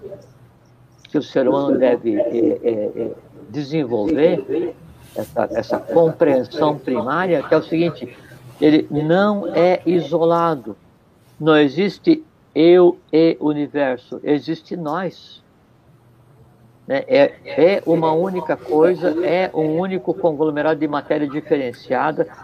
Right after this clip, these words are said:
é um único conglomerado de estu-, de consciências diferenciadas, agindo ao mesmo tempo, com impactos e reflexos simultâneos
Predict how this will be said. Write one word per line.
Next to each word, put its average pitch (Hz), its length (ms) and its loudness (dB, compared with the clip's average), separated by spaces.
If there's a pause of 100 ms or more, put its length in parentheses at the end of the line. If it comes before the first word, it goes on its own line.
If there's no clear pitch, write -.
(180)
é 156 120 4
um 151 100 2
único 185 240 -4
conglomerado 156 680 0
de 147 160 0
estu-, 147 260 -4
de 131 580 -2
consciências 165 680 0
diferenciadas, 151 960 -2 (480)
agindo 151 720 2
ao 175 160 4
mesmo 160 300 0
tempo, - 380 -6 (1120)
com 180 260 2
impactos 175 1040 -2
e 151 180 4
reflexos 151 720 0 (300)
simultâneos 190 920 0